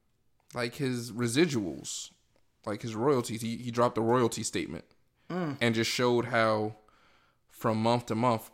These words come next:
Speaker 1: early career stuff, nothing recent, but, like, early career, how he went from making, like, nine hundred dollars a month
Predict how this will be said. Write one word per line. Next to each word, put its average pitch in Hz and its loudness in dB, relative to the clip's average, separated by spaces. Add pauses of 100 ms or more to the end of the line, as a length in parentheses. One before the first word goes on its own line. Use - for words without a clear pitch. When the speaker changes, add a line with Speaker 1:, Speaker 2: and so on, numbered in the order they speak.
Speaker 1:
early 135 8
career 107 0
stuff, 110 -2
nothing 107 -2
recent, - -8
but, 107 -6
like, 101 0
early 123 0
career, 110 0
how 107 2 (400)
he 123 0
went 117 2
from 107 -4
making, 107 -4 (480)
like, 87 -10 (220)
nine 110 4
hundred 110 -4
dollars 104 0
a 101 -4
month 101 -4